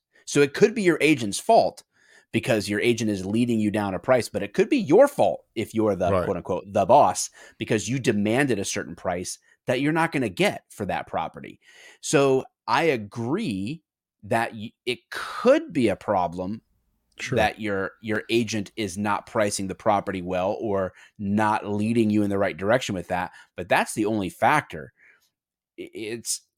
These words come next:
Speaker 1: it's not because they're bad at negotiating if you're getting an offer. That doesn't make, that doesn't make any sense for the marketing.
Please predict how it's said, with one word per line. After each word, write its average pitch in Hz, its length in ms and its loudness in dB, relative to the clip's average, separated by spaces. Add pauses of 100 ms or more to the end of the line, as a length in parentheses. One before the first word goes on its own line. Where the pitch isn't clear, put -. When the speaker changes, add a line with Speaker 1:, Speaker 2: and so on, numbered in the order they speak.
Speaker 1:
it's - 240 -6
not 127 380 0
because 117 420 -4
they're 107 140 0
bad 110 280 2
at 98 100 -4
negotiating 90 840 -4
if 87 140 -8
you're 92 80 -6
getting 98 300 -2
an 87 120 -8
offer. 110 380 -10
That 92 140 -10
doesn't 117 260 0
make, 113 220 -2
that 113 100 0
doesn't 117 220 -4
make 107 160 -2
any 98 140 -4
sense 123 260 0
for 95 80 -6
the 87 80 -2
marketing. 90 500 0